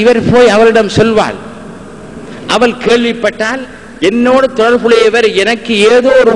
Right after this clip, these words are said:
வகையில் relative or something என்ற ஒரு காரணத்திற்காக இவர் இத்தனை செய்திருக்கிறார் என்று அவள் என்னை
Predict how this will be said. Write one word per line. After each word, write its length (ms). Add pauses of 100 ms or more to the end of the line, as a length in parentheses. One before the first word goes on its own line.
வகையில் 460
relative 420 (140)
or 40 (140)
something 320 (460)
என்ற 160 (140)
ஒரு 180
காரணத்திற்காக 760 (120)
இவர் 180
இத்தனை 280 (120)
செய்திருக்கிறார் 680 (100)
என்று 220 (360)
அவள் 180 (120)
என்னை 200